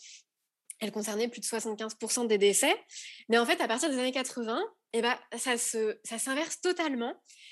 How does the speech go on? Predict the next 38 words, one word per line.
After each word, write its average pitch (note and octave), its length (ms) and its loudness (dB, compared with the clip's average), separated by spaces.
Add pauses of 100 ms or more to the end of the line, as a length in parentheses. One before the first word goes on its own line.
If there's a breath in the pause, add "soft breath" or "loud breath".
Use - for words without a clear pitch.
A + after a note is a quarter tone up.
(280 loud breath)
Et C4 360 0
aujourd'hui, A3+ 580 -2
en G3 140 -6
fait, C4+ 320 -6
euh, G3 140 -4
moins A#3 180 -2
de A3 80 -4
trente C4 340 -6
pour A#3+ 160 -6
cent C4+ 480 -2
des G3 140 2
personnes G#3 420 -2
décèdent G#3+ 640 0
à G#3+ 100 -2
leur G#3+ 180 -2
domicile. G#3 580 -4 (1200 loud breath)
Et A3 60 2
donc, D4 180 2
ce C#4 100 4
déplacement A#3 540 4
du A3+ 160 -2
lieu C4 120 2
de A3+ 80 -4
la G#3+ 140 0
mort C4+ 240 -4
va G3+ 140 -6
profondément C4+ 680 -4
accélérer A#3 640 -2
le A3+ 140 -2
processus C4 600 -6 (540 loud breath)
tout C4 100 -6
simplement B3+ 400 0
de A#3 100 0
mise A#3 320 0
à G#3+ 100 -2
distance, G#3 680 -8
en G3 80 -8
fait, F#3+ 300 -4